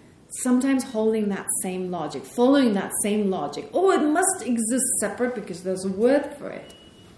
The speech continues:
Okay. So, therefore, what Dharmakirti says here is in response to what happened before, refuting the idea that since we apply different words,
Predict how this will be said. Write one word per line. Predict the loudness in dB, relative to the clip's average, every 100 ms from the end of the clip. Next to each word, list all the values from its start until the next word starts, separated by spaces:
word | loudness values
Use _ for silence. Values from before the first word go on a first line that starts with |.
| -20 -20 -20 -20
Okay. | -20 -20 -20 -20 -20 -20 -20 -20 -20 -20 -20 -20 -20 -20 -20 -18
So, | -8 -2 -2 -2 -6 -16 -20 -20 -20 -4
therefore, | 0 0 0 2 2
what | 2
Dharmakirti | 0 -2 0 0 2 2 2
says | 0 0 -2
here | 0 0
is | 0 -2
in | -4 -4
response | -4 -4 0 0 -2
to |
what | -6 -6
happened | -6 -8 -10 -8
before, | -10 -2 2 2 2 -2 -10 -4
refuting | -2 6 6 8 6 4
the | 2
idea | 0 0 2 4 4
that | 0 -2 2
since | 2 2
we | -2
apply | -4 -4 -2 0 2
different | 2 0 -4 -4
words, | 0 2 2 2